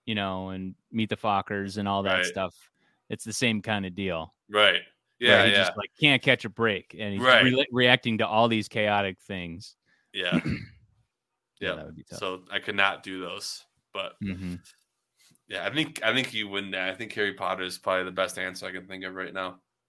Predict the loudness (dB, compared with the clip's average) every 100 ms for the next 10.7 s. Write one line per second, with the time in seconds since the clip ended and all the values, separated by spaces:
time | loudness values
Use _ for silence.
0 | _ _ _ -2 2 2 2 0 0 -2
1 | -2 -4 _ _ _ _ _ -12 -10 -8
2 | 0 2 2 -4 _ -14 -14 _ _ -8
3 | -2 -2 2 2 2 -4 _ _ _ _
4 | _ _ _ _ _ 4 6 6 4 4
5 | 4 8 6 6 2 2 4 4 4 4
6 | 4 4 0 0 -6 _ _ _ _ 2
7 | 2 2 2 4 4 2 -2 2 4 4
8 | 2 2 2 2 0 -2 -10 -14 _ _
9 | _ -8 -2 0 2 8 8 8 2 0
10 | -2 -2 2 4 4 4 2